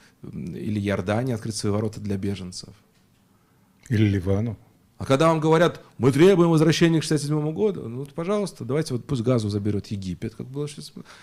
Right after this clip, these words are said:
Speaker 1: А, э, территорию, которая сейчас называется автономией, заберёт
Speaker 2: Мгм.
Speaker 1: Иордания, и мы будем иметь дело с армиями уже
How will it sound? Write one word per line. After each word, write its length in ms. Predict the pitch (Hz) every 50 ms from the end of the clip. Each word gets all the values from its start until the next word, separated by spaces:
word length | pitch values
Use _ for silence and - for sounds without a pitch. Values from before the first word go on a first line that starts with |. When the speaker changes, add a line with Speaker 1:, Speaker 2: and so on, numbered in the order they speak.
| - - - _ _
Speaker 1:
А, 520 | - - - 139 143 139 123 78 69 - - - _ _ _ _ _ - -
э, 440 | - 58 67 - - - - - 120
территорию, 460 | 107 - 139 127 131 139 151 143 139
которая 340 | 131 127 127 135 131 127 123
сейчас 320 | - 139 123 - - -
называется 360 | - 120 113 127 127 120 - 131
автономией, 600 | - - 143 143 170 185 175 147 120 107 104 104
заберёт 320 | 104 104 - - 127 151 127
Speaker 2:
Мгм. 140 | 117 107 117
Speaker 1:
Иордания, 500 | 117 110 98 101 95 107 127 160 175 147
и 40 |
мы 100 | 120 127
будем 240 | 131 139 131 139 139
иметь 200 | 131 135 139 123
дело 340 | 113 131 139 139 135 123 - - - _
с 140 | - - -
армиями 680 | 90 98 113 123 139 147 147 151 151 156 160 160 160 160 - - _ _ _
уже 580 | - 104 101 110 117 113 110 104 101 98 95